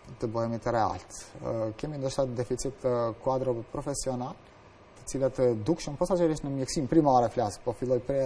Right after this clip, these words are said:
ajo primarja, dukshëm është në rënje dhe pritet të jetë në rë-, një rënje më të madhe në vitet e ardhshme. Në anën tjetër e njëjta ndodh, shoh edhe në klinika. Ë, gjithsesi aty kemi kuadro të cilat janë të, ë,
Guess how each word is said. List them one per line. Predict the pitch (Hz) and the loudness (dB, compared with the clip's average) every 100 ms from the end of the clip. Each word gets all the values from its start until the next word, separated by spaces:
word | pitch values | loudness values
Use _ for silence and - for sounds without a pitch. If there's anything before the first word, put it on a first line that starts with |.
| 131 | 0
ajo | 127 | -2
primarja, | - 127 120 127 147 | -2 -2 0 -2 -2
dukshëm | 135 110 151 - 156 127 - - - | -4 -2 -2 -2 -4 -4 -10 -20 -10
është | - 156 - | -2 0 4
në | 139 | 6
rënje | 151 170 160 131 | 6 6 2 6
dhe | 131 | 4
pritet | - 147 143 135 | 6 0 0 0
të | 131 | 0
jetë | 123 | 0
në | 123 | -2
rë-, | 123 | -2
një | 127 127 | -2 -2
rënje | 127 120 | -2 -4
më | 120 | -4
të | 120 | -2
madhe | 117 113 | -2 -2
në | 110 | -4
vitet | 113 120 - - - | -2 -4 -6 -14 -4
e | 127 | 0
ardhshme. | 131 139 131 110 - - - - | 4 2 2 -12 -14 -18 -18 -2
Në | 127 | 2
anën | 139 165 160 | 2 2 4
tjetër | 175 175 | 6 8
e | 165 | 6
njëjta | 175 170 160 | 4 2 4
ndodh, | 160 175 151 - 131 | 6 6 4 -6 -10
shoh | - 165 160 | -2 0 2
edhe | 160 151 | 2 0
në | 151 147 143 | -2 0 0
klinika. | 135 143 147 202 - - - - - | -2 -2 -2 -2 -4 -8 -20 -20 -6
Ë, | 123 120 117 | -2 0 0
gjithsesi | 127 - 143 - 139 | -2 -2 -6 0 -2
aty | - 135 | -2 -4
kemi | 143 139 131 - - | -4 -4 -6 -6 4
kuadro | 135 139 139 147 | 6 6 4 -2
të | 139 | -2
cilat | 135 135 139 - | -4 4 2 4
janë | 139 131 - | 0 0 0
të, | 139 131 123 - - - | 2 4 2 -8 -20 -12
ë, | - | -4